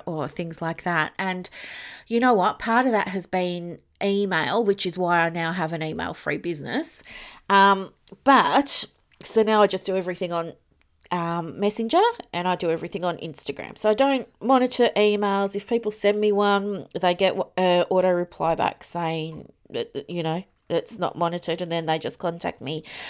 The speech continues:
on Facebook or Instagram. Um, but I thought, "What else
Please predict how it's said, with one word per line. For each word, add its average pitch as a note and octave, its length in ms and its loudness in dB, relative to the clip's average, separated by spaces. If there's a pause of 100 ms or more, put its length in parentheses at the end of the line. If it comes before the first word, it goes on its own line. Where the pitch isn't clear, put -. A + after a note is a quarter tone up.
(280)
on F3+ 320 6
Facebook F3 440 -4
or - 100 -4
Instagram. G3 460 -4 (640)
Um, G#3+ 420 0 (280)
but G#3 460 4 (800)
I A#3 120 0
thought, A3+ 460 0 (380)
"What - 180 0
else G#3 400 -2